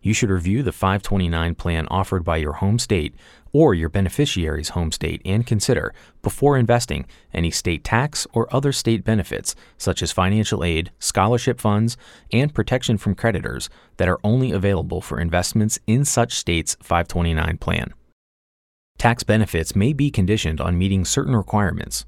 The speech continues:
such as residency, purpose for or timing of distributions,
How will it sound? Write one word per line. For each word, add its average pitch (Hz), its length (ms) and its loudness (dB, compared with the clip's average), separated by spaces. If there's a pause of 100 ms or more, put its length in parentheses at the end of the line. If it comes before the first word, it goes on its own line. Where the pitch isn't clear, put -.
(120)
such - 280 -4
as 78 140 -4
residency, 107 640 0 (220)
purpose 120 360 0
for 104 340 0
or 90 200 -2
timing 107 440 2
of 92 200 -2
distributions, 87 720 -4